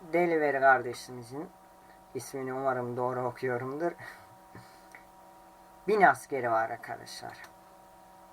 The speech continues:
Ama normal bin değil. Şöyle yani,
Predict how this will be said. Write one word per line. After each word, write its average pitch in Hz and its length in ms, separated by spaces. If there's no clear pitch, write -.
Ama 160 200
normal 180 600
bin 156 240
değil. 139 260
Şöyle 156 400
yani, 131 420